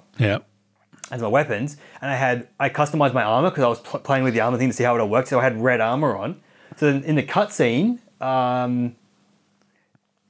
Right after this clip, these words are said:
Speaker 2: yeah, she, uh, I, I think it was the one where you go help Jacob out and you go do his thing and, and fight Cerberus and rescue all those scientists. As you're running away into the shuttle, I've got my red armor on,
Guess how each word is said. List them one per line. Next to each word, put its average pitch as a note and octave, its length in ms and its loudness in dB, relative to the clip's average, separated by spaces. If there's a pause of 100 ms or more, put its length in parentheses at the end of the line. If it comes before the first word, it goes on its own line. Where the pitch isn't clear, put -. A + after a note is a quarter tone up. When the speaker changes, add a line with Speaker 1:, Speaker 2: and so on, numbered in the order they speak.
(140)
Speaker 2:
yeah, D#3 200 2 (200)
she, - 240 0
uh, D#3+ 80 4
I, D#3 220 4 (360)
I D3 80 -8
think G3+ 100 -2
it - 20 0
was D#3 100 -2
the B2+ 60 0
one C#3 160 4
where B2+ 80 4
you A#2+ 60 2
go B2+ 140 4
help G#2 220 -2
Jacob B2 320 0
out G2 280 0
and A2+ 120 -6
you G2+ 140 -4
go A2+ 280 2
do G#2+ 140 -4
his G#2+ 220 -2
thing G#2 240 -4
and, G2 400 -8
and G2 280 -10 (120)
fight G#2+ 180 0
Cerberus G#2 460 2
and G2 180 -6
rescue G#2+ 260 -2
all G#2 80 2
those F#2+ 160 -2
scientists. G#2+ 680 -4 (300)
As C#3+ 200 -2
you're C#3 140 2
running C3 280 0
away A#2+ 340 2
into A2+ 160 -12
the G#2 80 -10
shuttle, F3 560 0 (440)
I've C3+ 120 0
got C#3+ 120 -2
my B2 60 -2
red D3+ 180 2
armor C#3 320 2
on, A#3+ 240 0